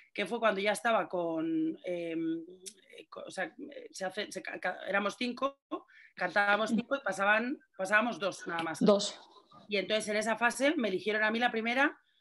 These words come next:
Speaker 1: eh, como la mejor de la noche y pensé, "Madre mía, esto puede significar que gane La Voz". Podría ser, pero luego no. O sea, que nada. Pero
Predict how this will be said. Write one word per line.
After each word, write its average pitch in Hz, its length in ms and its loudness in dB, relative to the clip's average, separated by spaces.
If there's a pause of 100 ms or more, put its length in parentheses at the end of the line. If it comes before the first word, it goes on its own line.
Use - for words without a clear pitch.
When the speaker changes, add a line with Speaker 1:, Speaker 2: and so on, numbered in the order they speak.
(200)
Speaker 1:
eh, 190 420 2
como 185 160 2
la 180 80 4
mejor 196 240 2
de 226 60 4
la 202 60 6
noche 247 300 2
y - 40 -2
pensé, 180 340 -2
"Madre 156 260 -2
mía, 202 280 -2 (120)
esto 233 520 -10 (420)
puede 165 140 -2
significar 190 540 -4
que 233 140 0
gane 185 240 2
La 175 100 2
Voz". 311 300 4 (280)
Podría 196 320 4
ser, 277 260 4
pero 180 140 4
luego 185 140 2
no. 208 140 -2 (260)
O 160 60 -12
sea, 160 220 -4
que 156 120 -4
nada. 175 340 -2 (180)
Pero 180 300 4